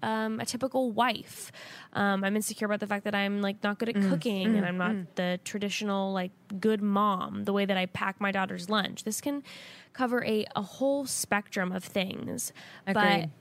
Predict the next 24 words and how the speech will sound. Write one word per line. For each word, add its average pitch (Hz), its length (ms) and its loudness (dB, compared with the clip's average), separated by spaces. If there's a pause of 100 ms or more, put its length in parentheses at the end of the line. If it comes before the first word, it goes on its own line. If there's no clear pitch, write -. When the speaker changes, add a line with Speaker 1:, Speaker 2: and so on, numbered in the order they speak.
(100)
Speaker 1:
you 277 100 2
know, 262 100 4
we're 277 200 2
in 370 120 -2
a 302 80 2
moving 247 760 0
and 202 220 0
shifting 233 540 0
dynamic 196 600 0
in 190 100 -2
this 180 240 -4
world, 185 280 -2
and 208 80 -2
it 202 100 0
is 208 220 -2 (440)
so 269 540 2
exciting. 190 720 -4
And 208 420 0
people 285 420 -2
like 214 340 -4
you, 233 240 0
Sarah, 185 380 0
have 190 200 -4
opened 208 500 -2